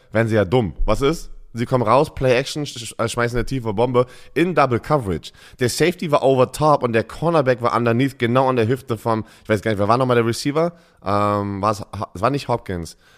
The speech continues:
Ähm, ich weiß gar nicht, wer es war. Und, und es war auch nicht, genau,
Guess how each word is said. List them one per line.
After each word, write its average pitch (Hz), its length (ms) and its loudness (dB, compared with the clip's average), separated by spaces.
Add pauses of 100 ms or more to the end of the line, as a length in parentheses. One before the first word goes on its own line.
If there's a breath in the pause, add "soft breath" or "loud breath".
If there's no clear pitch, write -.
(200 soft breath)
Ähm, 90 480 -2
ich 98 80 -6
weiß 123 120 0
gar 113 100 -4
nicht, 104 100 -4
wer 101 80 0
es 92 80 -6
war. 107 200 -2 (380 soft breath)
Und, 123 260 0
und 127 100 0
es 107 140 -4
war 127 160 4
auch 123 160 2
nicht, 156 240 -2
genau, 143 260 -2